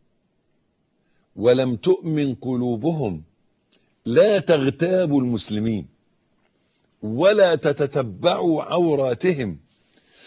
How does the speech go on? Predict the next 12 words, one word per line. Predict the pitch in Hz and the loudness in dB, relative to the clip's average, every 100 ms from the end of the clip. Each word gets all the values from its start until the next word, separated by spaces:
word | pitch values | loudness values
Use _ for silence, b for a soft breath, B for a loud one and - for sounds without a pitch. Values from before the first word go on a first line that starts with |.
| b | b
فإن | - 127 196 185 160 | -2 2 2 2 2
من | 143 131 117 | 0 -2 -2
تتبع | 127 185 175 113 131 117 101 131 | 0 2 0 0 -2 0 -2 0
عورة | 160 135 127 131 | 0 0 -2 -2
مسلم | 135 175 - 165 165 | -2 -2 0 0 0
تتبع | 160 147 131 165 143 | -2 0 4 4 4
الله | 151 165 143 131 | 6 6 6 6
عورته، | 120 120 - 87 _ _ _ _ _ b b b - | 6 6 4 -2 _ _ _ _ _ b b b 0
ومن | 120 175 247 196 | 4 6 4 4
تتبع | 175 - 254 147 180 170 | 2 6 4 6 4 4
الله | 165 196 247 247 | 2 6 6 4
عورته | 170 175 233 - 262 | 2 4 4 6 4